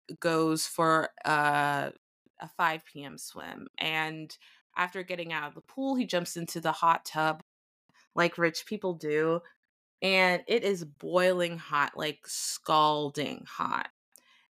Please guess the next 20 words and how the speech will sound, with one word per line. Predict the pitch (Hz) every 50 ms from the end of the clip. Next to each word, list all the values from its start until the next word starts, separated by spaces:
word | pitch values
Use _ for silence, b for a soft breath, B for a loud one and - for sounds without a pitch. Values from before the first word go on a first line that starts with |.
| _ -
And | 170 175 165 165 165 160 160 156 151 151 151
he | 151 - - - 190 185 185 127
is | 170 170 -
freaking | - - 165 160 - 151 151
out. | 143 143 135
Dan's | - 147 147 147 147 - -
like, | 151 147 147 _ B B B B
"Did | - 359 349 -
you | 453 494 466 -
turn | - - 403 415 403 415 440 - B B B
the | -
heat | 415 415 - - 370 381
up | 466 440 -
in | 453
the | 453 285
hot | - - 285 277 277 -
tub?" | - - 330 349 349 381 381
And | - 233
it's | 240 226 -
like, | 240 220 214 208 - -